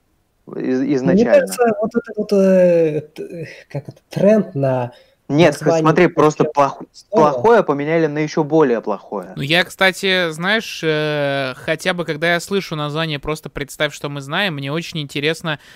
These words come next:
Speaker 3: хотя бы ознакомиться с тем, что А,
Speaker 1: Просто это, это слишком
Speaker 3: а,
Speaker 1: длинное
Speaker 3: а что,
Speaker 1: название,
Speaker 3: что?
Speaker 1: прежде
Speaker 3: Не,
Speaker 1: всего.
Speaker 3: ну, д-, знаешь, на-,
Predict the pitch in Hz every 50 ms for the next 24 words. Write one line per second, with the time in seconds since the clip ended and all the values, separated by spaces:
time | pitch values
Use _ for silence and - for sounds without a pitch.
0 | - _ _ - - 147 147 - 170 160 151 156 156 151 147 143 156 165 165 -
1 | 190 185 165 147 139 - 143 135 - - - - 160 170 185 180 156 - - -
2 | - - 156 147 147 147 143 143 143 139 139 139 135 - _ _ _ _ _ _
3 | _ - - 135 135 131 127 127 127 127 135 127 143 151 143 139 135 - _ -
4 | 139 - 156 - - 160 170 - 170 165 170 160 - 165 151 - 147 151 143 139
5 | 156 170 160 147 123 110 104 98 95 98 104 107 - 151 180 180 156 123 202 190
6 | 123 120 110 98 107 185 180 190 226 233 196 180 196 202 165 185 196 180 170 220
7 | 247 240 196 170 165 202 247